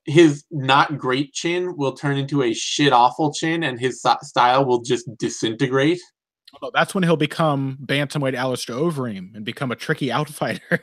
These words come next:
Speaker 1: Here we go. I mean, he is, honestly, I would even say, like, in the Rivera fight, while he got dropped,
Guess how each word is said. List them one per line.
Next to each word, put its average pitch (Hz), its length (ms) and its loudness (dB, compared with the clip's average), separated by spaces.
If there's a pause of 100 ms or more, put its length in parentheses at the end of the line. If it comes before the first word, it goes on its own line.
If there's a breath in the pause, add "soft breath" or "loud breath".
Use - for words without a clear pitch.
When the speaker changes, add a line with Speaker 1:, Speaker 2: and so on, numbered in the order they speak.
Speaker 1:
Here 160 200 6
we 165 200 0
go. 113 320 0 (340 soft breath)
I 208 100 6
mean, 214 120 2
he 254 200 2
is, 247 260 4
honestly, 185 440 6
I 139 140 8
would 175 160 4
even 156 240 0
say, 135 340 2
like, 110 260 -2 (100)
in 131 180 -2
the 127 100 -2
Rivera 117 520 0
fight, 107 300 0
while 110 320 2
he 120 140 -6
got 110 240 2
dropped, 110 340 2